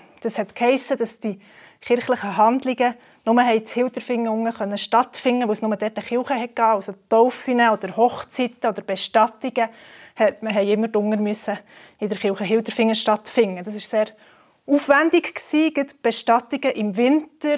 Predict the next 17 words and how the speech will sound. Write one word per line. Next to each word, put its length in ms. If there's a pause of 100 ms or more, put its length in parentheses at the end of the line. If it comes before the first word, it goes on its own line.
(500)
wo 80
man 140
wirklich 240
mit 100 (140)
Pferdeschlitten 720
hat 160
müssen, 300
die 80
Särge 480 (180)
über 200
die 200
Oberhofner 480
Almend 640
runter 360 (520)
zum 180
Friedhof 680
bringen. 500